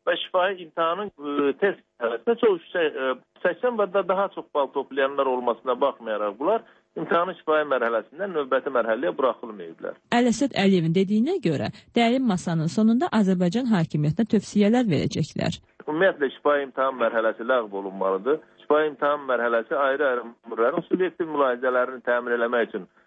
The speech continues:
Speaker 1: salınıb və dünyanın heç yerində şifahi imtahan mərhələsi yoxdur. Əgər şifahi imtahan mərhələsi olsaydı,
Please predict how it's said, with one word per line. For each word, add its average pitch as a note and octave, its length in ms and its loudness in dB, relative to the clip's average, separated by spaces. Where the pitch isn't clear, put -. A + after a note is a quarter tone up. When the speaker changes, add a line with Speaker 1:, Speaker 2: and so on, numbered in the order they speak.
Speaker 1:
salınıb B2 360 0
və G#3 120 -2
dünyanın E3+ 360 0
heç - 160 -4
yerində C#3 300 0
şifahi C#3+ 320 0
imtahan B2+ 340 -4
mərhələsi A2+ 480 0
yoxdur. A2+ 300 0
Əgər C3 180 0
şifahi D#3+ 300 0
imtahan D#3+ 260 -2
mərhələsi B2+ 480 -2
olsaydı, C3 540 -4